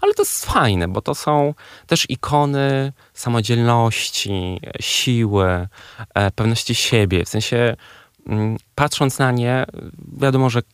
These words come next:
ich kariery bardzo różnie się potoczyły. Em, ale to są miłe wspomnienia, bo to są osoby, które pokonały kolejny krok w karierze i też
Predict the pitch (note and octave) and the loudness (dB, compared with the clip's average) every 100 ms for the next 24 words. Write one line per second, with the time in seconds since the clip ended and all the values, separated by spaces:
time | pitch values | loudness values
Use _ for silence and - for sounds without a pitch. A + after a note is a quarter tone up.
0 | _ A#2 - B2 A#2+ A2+ G#2+ A2 G#2+ G#2 | _ -6 -2 0 2 2 2 0 0 0
1 | A2 A2 - F2+ F2 - F2+ - - - | 0 0 -2 -4 -4 -2 -2 -2 -6 0
2 | F#3 D3+ F2 F2 - _ _ _ _ - | 4 4 4 0 -8 _ _ _ _ -12
3 | - _ - G#2 G2 F#2+ F#2 F#2 G2 G2+ | -12 _ -2 0 2 2 0 -2 -4 -8
4 | _ _ - C#3+ - F3+ F3+ F3 - D3+ | _ _ -4 -4 0 2 2 0 -4 -2
5 | D3 C3 F#2+ G#2+ G#2+ A#2+ A#2 - - - | 2 4 2 0 -6 -4 -4 -6 -8 -6
6 | C3 B2+ - B2 A2+ - A#2+ B2 B2 - | -4 -4 -4 -4 -4 -4 0 0 0 -2
7 | A#2 A#2+ A2 - A2 - - G2+ G#2+ B2 | -2 -2 -2 -4 -8 -8 -8 -6 -4 -4
8 | A#2+ - - A#2 - | -4 -8 -8 -8 -8